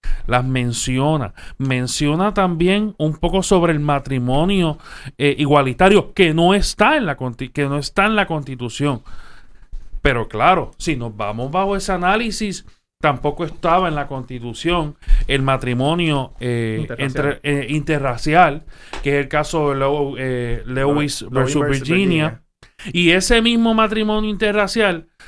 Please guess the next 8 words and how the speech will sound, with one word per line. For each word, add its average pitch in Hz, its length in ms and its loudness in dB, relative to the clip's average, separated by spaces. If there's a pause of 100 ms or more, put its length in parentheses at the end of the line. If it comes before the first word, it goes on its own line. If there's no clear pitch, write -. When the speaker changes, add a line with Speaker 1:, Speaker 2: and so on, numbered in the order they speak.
Speaker 1:
sabiendo 175 520 0
y - 60 -6
colocando 123 760 -2
como 240 240 -2
analogía 202 600 2
a 175 100 -4
Clarence 170 420 0
Thomas 196 460 0